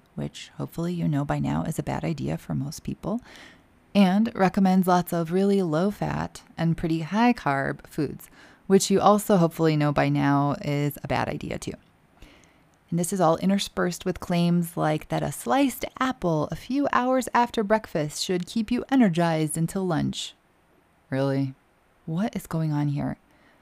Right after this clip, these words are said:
I have never felt energized or satisfied simply by eating a piece of fruit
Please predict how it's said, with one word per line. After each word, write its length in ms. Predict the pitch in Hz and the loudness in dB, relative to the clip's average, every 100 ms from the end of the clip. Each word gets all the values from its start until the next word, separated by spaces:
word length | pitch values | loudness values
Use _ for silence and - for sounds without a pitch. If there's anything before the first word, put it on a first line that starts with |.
| - | -6
I 40 | |
have 180 | 170 190 | -2 4
never 200 | 196 208 | 4 4
felt 300 | 196 180 165 - - | 0 -2 -4 -10 -2
energized 800 | 160 160 151 147 147 135 135 - | 2 2 0 -2 -4 -4 -6 -8
or 100 | 151 | -6
satisfied 1000 | 139 - 151 147 147 - 123 117 - 127 - - _ | -6 -6 -4 -4 -4 -6 -8 -6 -6 -8 -12 -20 _
simply 380 | - - 185 190 | -8 -4 0 0
by 140 | 160 | 0
eating 240 | 151 156 156 | 0 0 -2
a 40 | |
piece 280 | 147 156 - | -2 -8 -8
of 80 | 139 | -12
fruit 420 | - - 143 139 | -10 -4 -2 -2